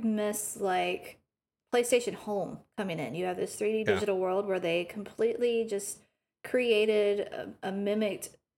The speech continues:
Speaker 1: uh, E three event where you, you're literally walking around on the floor. You can go up to consoles and play demos and watch trailers, see the interviews, see the presentations.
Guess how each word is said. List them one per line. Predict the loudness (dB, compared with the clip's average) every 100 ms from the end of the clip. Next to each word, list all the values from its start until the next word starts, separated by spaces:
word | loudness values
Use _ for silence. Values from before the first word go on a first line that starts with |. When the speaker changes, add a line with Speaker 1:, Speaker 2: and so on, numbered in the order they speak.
| -4
Speaker 1:
uh, | 0 0 0
E | 0
three | 2 2 4
event | 2 0 0 -2 -4
where | -2
you, | 0 -2 -4 -6
you're | -4 -2 2
literally | 6 6 8 6
walking | 6 4 0
around | 0 -4 -4
on | -6
the | -6
floor. | -2 0 0 -2 -4 -8 _ -6
You | -6
can | -2 -2 -2 -4 -6 -2
go | 4 4
up | 4
to | -2
consoles | -6 -6 -2 -2 -2 -4 -6
and | -4
play | -2
demos | -2 -2 -2 0 0 -2
and | -6 -4
watch | -4 -4
trailers, | -2 -2 0 -2 -2 -4 -4
see | -4 2
the | 4 4
interviews, | 0 0 -2 0
see | 0
the | 0
presentations. | 0 -2 -4 -4 -4 -2 -4 -4 -6